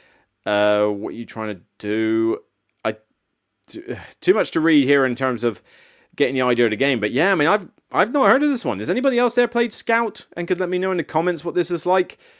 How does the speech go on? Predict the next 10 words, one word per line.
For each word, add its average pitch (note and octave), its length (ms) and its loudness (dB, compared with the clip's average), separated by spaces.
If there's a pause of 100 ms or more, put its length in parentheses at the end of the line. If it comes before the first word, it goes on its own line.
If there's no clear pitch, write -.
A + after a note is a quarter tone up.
(160)
But - 160 -14
yeah, G3 180 4
over A3 180 4
Seven F4+ 300 0
Wonders E4+ 260 0
Architects, C4+ 540 -4
I'm F3 200 -2
not D#3+ 180 -6
seeing B2+ 280 -6
it. F2 140 -14